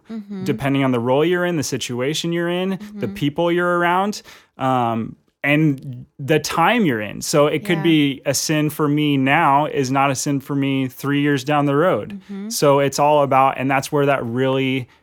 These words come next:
Speaker 2: discernment comes into
Speaker 1: Mm-hmm.
Speaker 2: it, where it, it is a situation by situation.
Speaker 1: Yeah, and it's constantly being in, um, having your weaker brother in mind, I think,
Speaker 2: Mm-hmm.
Speaker 1: because, um, like I said before, like,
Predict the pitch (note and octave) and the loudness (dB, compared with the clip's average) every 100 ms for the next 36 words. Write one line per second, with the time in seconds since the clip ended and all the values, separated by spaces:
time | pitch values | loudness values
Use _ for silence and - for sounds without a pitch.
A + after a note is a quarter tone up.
0 | _ - A#2+ C#3+ D3 E3 G3 D3 A2+ - | _ -14 -2 0 2 2 2 0 -2 -4
1 | A#2 A2 G#2+ G#2 A2 G#2 G#2+ - - A#2 | -4 -4 -4 -6 -6 -6 -8 -12 -8 -2
2 | A#2+ A#2+ A#2 B2 - _ B2+ C3 C3 B2+ | 0 0 -2 -6 -10 _ -2 0 -2 -4
3 | B2 - C#3+ - C3+ B2+ C#3 B2+ B2 C3 | -6 -4 -4 -2 -2 -2 -2 -2 -2 -6
4 | - B2+ C#3+ - A2 A#2+ _ _ - G#3 | -4 -4 -4 -6 -12 -16 _ _ -8 -4
5 | G#3 G3 G3 A3 A3 - A#3+ C4+ C#4+ C4+ | -2 -4 -6 -8 -10 -12 -8 -8 -8 -8
6 | A#3+ A3+ A3 A3 G#3 G3 F#3+ - _ - | -8 -8 -8 -8 -8 -8 -10 -12 _ -8
7 | G#3 F#3+ F3 G3 G#3+ A3+ A3 F#3+ F3+ F#3+ | -6 -6 -8 -8 -6 -6 -6 -6 -8 -8
8 | - F#3 - F3+ A3+ - - - F3+ D3 | -8 -8 -6 -4 -4 -8 -10 -10 -8 -6
9 | A3 - F3 G#3 - - D3+ C3+ C3+ D#3 | -6 -8 -10 -10 -8 -2 0 0 0 0
10 | F#3+ F3 F3 - - _ _ _ _ _ | -2 -2 -6 -8 -12 _ _ _ _ _
11 | - G3+ F#3 D#3 G2+ G3 G3+ _ _ _ | -6 -4 -2 -6 -10 -14 -14 _ _ _
12 | _ _ _ A3 A3 A3 G#3+ G#3 G3 F#3 | _ _ _ -8 -4 -6 -4 -6 -8 -12
13 | - A3 A3+ G3 F3 E3 | -6 -2 -2 -2 -4 -6